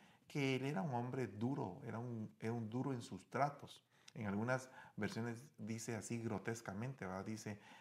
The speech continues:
era, era bruto en su trato, era pesado. Entonces, él menospreciaba a su mujer, que después paró con David porque el otro se murió.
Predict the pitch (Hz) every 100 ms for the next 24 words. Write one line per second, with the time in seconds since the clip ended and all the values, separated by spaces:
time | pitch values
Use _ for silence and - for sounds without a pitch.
0 | - - 107 110 113 - 110 104 95 110
1 | 160 - - - 123 - 92 107 113 -
2 | - _ - 104 113 101 - - - -
3 | - 131 98 - - _ - - - -
4 | 101 117 135 - - - - 123 330 254
5 | 214 117 110 95 90 90 87 87 90 87
6 | - 226 311 - _ _ _ _ _ _
7 | _ _ _ - 214 - - 127 156 -
8 | - _ 170 131 104 175 - - - 107
9 | 92 82 90 107 - _ _ _ _ 147
10 | - 110 95 98 92 82 82 82 85